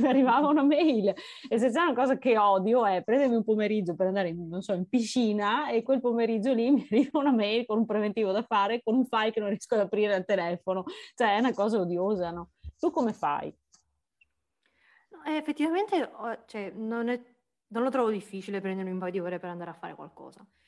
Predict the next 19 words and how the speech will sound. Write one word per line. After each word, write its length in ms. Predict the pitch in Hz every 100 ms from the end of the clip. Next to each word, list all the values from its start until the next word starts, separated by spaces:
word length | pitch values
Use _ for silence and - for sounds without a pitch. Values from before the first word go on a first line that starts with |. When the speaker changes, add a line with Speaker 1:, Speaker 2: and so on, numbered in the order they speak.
| _
Speaker 2:
Poi, 140 | - 214
nel 100 | 180
senso, 200 | 185 185
se 100 | 185
vado 240 | 180 190
in 120 | 196
giro 200 | 185 196
con 80 | 185
la 80 | 180
bici 220 | 170 165
non 140 | 160
è 60 | 156
che 100 | 160
sto 140 | -
lontana 460 | 160 156 156 156 156
per 600 | 156 156 151 165 160 -
ore 240 | - 170 165
e 40 |
ore. 440 | 156 151 151 170